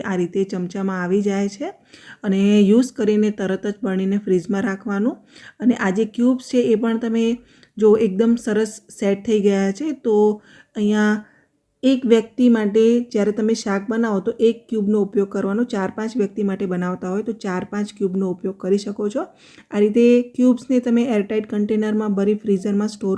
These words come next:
કરી શકો છો, અથવા Ziploc બેગમાં પણ તમે તેને ભરી અને સ્ટોર કરી શકો છો.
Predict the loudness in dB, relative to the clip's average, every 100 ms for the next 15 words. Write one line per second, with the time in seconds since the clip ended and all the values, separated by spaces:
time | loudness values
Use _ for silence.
0 | -4 -6 -6 -6 -6 -6 -10 _ -20 -20
1 | -10 -8 -4 -2 0 0 0 2 2 2
2 | 2 2 2 2 0 -2 -4 -2 -2 -2
3 | 0 0 0 2 2 2 0 -2 -2 -6
4 | -2 0 0 -4 -6 -4 -4 -6 -8 -8
5 | -8